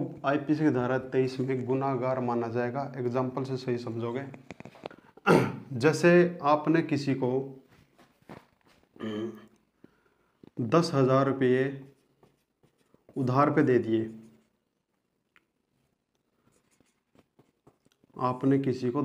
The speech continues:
दस हजार रुपये उधार पे दे दिए और वो वापस देने का नाम ही नहीं ले रहा,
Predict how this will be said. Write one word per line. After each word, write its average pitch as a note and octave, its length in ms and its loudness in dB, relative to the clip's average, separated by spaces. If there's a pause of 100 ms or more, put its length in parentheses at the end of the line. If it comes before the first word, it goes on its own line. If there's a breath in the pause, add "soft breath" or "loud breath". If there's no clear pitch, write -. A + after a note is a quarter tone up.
दस C#3+ 240 -2
हजार A#2+ 280 0
रुपये B2+ 300 -4 (120)
उधार B2 340 -2
पे C#3 160 -4
दे A#2+ 180 2
दिए G#2+ 300 -6 (680 soft breath)
और C3 160 4
वो C3 320 6
वापस D#3 380 4
देने D3 280 2
का D#3 120 4
नाम C#3 260 4
ही D3 60 0
नहीं C3+ 140 0
ले A2+ 140 -4
रहा, A2+ 180 -12